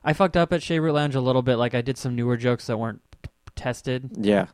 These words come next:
Speaker 1: And so I had a little bit of a stumbling block, but then
Speaker 2: And it seems like there's a big audience, so you could kinda do that, but
Speaker 1: Yeah, but when I did the good jokes, they worked. And
Speaker 2: Yeah.
Speaker 1: so,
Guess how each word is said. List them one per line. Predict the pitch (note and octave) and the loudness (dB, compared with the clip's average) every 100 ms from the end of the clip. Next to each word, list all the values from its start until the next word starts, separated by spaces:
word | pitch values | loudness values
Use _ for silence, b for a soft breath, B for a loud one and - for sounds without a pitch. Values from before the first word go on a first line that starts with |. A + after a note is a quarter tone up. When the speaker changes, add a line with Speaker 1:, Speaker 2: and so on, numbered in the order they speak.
| _ | _
Speaker 1:
And | - A#2+ | -8 -8
so | - B2 A#2+ | -2 2 4
I | A#2+ | 2
had | B2 A#2+ | 2 0
a | |
little | A#2 A#2 | -2 -2
bit | A#2+ A#2 | 0 0
of | A2+ | -2
a | |
stumbling | - A#2 A#2+ B2+ | -4 -6 -4 -4
block, | B2 C3 C#3 | 0 0 0
but | A#2+ | 2
then | C3 | 4
Speaker 2:
And | D3+ | 4
it | |
seems | - F#3 D#3+ | 4 2 4
like | C#3+ G#2+ | 2 4
there's | A2+ G2 | 2 2
a | |
big | F#2 G#2 F#2+ | 2 0 4
audience, | G2 G2 F#2 | 4 4 0
so | G2 | -4
you | F2 | -6
could | F2 | -6
kinda | F#2+ F#2 | -4 -4
do | F2+ F#2+ | -2 0
that, | G2+ G2+ | 2 0
but | F#2 F#2+ - _ - | 0 -2 -4 _ -4
Speaker 1:
Yeah, | C3 G2 | -2 0
but | C3+ | 4
when | F#3+ G#3+ | 6 6
I | |
did | G3 F3+ | 4 2
the | D3 | 2
good | C#3 C3+ | 2 2
jokes, | B2 A2+ - | 2 0 -4
they | G2+ | -8
worked. | G2+ - - | -8 -8 -4
And | A2 | 2
Speaker 2:
Yeah. | G2+ | 2
Speaker 1:
so, | F#2+ | 0